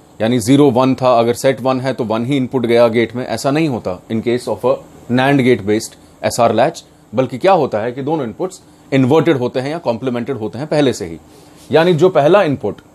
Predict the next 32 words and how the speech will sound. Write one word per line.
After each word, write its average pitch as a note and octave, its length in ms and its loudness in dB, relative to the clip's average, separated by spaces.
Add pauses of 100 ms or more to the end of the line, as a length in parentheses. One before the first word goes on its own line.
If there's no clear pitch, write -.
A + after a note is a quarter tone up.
(520)
gate D3 220 2
number D#3+ 240 2
one D#3 260 2
nand D#3 260 0
gate E3+ 200 -2
और C#3 120 0
gate B2+ 180 -2
number C3+ 160 -2
two C#3 180 -4
nand C3+ 140 -2
गेट, C3+ 140 -2
इनको C3+ 160 -4
नाम B2+ 220 2
दे C3+ 80 4
दिया, E3+ 220 0
तो D3 160 -4
जो C3 120 0
पहला F#3 320 4
input C#3 340 -4
gate C#3 240 -4
number D3+ 240 -2
one D#3 200 -4
nand C3 220 -2
gate A#2 180 0
में A#2 120 -2
जाएगा A2+ 420 2 (580)
वो D#3 100 4
set G3+ 360 0
condition C#3+ 440 0
का D#3 220 -2 (140)
complement A#2 560 -2
होगा। E2 260 -8